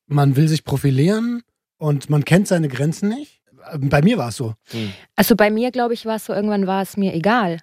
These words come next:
Speaker 3: Weil am Anfang dachte ich immer so, "Okay, heute Grenze einhalten." Aber
Speaker 1: Mhm.
Speaker 3: wenn dann so eine bestimmte Grenze überschritten ist,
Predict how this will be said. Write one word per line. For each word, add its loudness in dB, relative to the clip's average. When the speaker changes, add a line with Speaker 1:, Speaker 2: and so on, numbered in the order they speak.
Speaker 3:
Weil 2
am 2
Anfang -2
dachte -6
ich -10
immer 0
so, -4
"Okay, -2
heute 0
Grenze -2
einhalten." 0
Aber 4
Speaker 1:
Mhm. 0
Speaker 3:
wenn 2
dann -2
so -4
eine -2
bestimmte -4
Grenze 0
überschritten -2
ist, -2